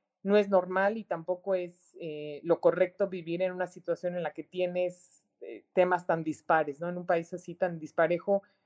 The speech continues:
pues, no, no es lo óptimo para nadie, ¿no? No, no porque tú estés de un lado o estés del otro, no es lo, no es lo, lo ideal. Y hay que buscar eso, ¿no? Que se, que se empiece a volver una sociedad mucho más incluyente, más transparente, más abierta y que haya oportunidades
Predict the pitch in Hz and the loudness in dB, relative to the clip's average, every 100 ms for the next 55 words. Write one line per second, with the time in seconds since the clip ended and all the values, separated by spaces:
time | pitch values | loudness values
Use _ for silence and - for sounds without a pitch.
0 | _ _ _ _ - 175 190 202 196 202 | _ _ _ _ 0 2 4 2 4 2
1 | 196 190 185 - 202 196 202 - _ 170 | 6 4 4 -2 -10 -6 -6 -8 _ -6
2 | 156 156 180 190 175 151 156 190 269 180 | -6 -6 -4 -4 -6 -14 -10 -10 -10 -12
3 | 165 160 175 202 175 165 185 - 185 180 | -12 -6 -6 -6 -8 -10 -8 -4 -2 -2
4 | 180 175 185 175 - 175 185 175 170 - | 2 4 2 0 -6 -4 0 0 0 -6
5 | - 185 180 190 185 185 180 - 185 208 | -6 -4 0 0 -2 -4 -6 -4 0 0
6 | 208 202 208 185 160 165 160 156 160 165 | 0 -2 2 2 2 -2 -4 -2 -4 -4
7 | 202 - _ _ _ _ - 190 196 247 | -6 -12 _ _ _ _ 2 4 4 2
8 | 196 185 208 190 185 180 185 180 - - | -6 -4 -2 -2 -4 -10 -12 -14 -12 -8
9 | 156 - 170 170 170 202 220 190 190 196 | -6 -6 -6 -4 -2 -2 0 2 2 2
10 | 190 165 175 190 226 233 233 202 190 208 | 0 0 0 2 0 2 2 2 0 -2
11 | 196 165 165 180 175 - 185 185 _ _ | -4 -6 0 0 0 -4 -4 -4 _ _
12 | _ _ 196 208 214 214 202 - 175 175 | _ _ 2 4 4 0 -4 0 0 0
13 | 180 180 - 185 180 190 208 220 226 196 | -6 -8 -6 -6 -6 -2 -2 0 -4 0
14 | 185 - 208 - 185 214 202 180 175 170 | -2 -2 -6 0 0 0 -6 -8 -8 -2
15 | 190 214 226 | -2 -2 -12